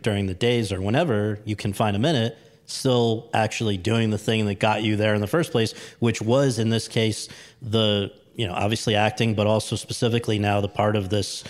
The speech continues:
uh, Lily Elba, the transgender woman in the first decades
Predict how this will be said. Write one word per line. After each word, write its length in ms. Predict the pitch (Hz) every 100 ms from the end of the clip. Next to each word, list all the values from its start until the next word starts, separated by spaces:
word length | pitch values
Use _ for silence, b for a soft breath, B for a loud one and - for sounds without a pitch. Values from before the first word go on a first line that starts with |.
| B B B B -
uh, 400 | 101 95 92 95
Lily 240 | 113 113
Elba, 320 | 107 104 104 104
the 100 | 98
transgender 840 | - - - 117 110 104 107 101
woman 260 | 101 104 101
in 120 | 98
the 40 |
first 380 | 98 - 107 -
decades 500 | 110 104 104 104 92